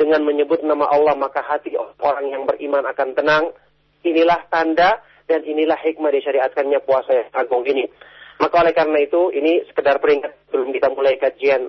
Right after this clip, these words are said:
Asmaul Husna ya. Sekedar mengingatkan bahwa alhamdulillah kita keluar dari bulan Ramadan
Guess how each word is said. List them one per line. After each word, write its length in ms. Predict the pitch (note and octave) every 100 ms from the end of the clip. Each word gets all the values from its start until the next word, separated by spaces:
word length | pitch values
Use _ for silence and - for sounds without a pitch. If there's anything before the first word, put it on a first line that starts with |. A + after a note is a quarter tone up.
| -
Asmaul 420 | B2 C3 B2+ B2+ D3+
Husna 320 | D3 C3+ C#3+
ya. 180 | C#3 E3+ _ _ _ _ _ _ -
Sekedar 320 | - E3 D#3
mengingatkan 640 | E3 D#3+ E3 D#3+ F3+ E3+
bahwa 320 | D3+ C#3 D3+
alhamdulillah 800 | C#3 C#3 E3+ D#3 D3+ D3 D3+ E3+ - _ _ _ _ _ _ -
kita 220 | - E3
keluar 400 | E3 E3 F3+ E3
dari 320 | D3 C#3+ C#3
bulan 320 | C3+ D#3 D#3
Ramadan 580 | D3+ D3+ C#3+ D#3 E3 F3+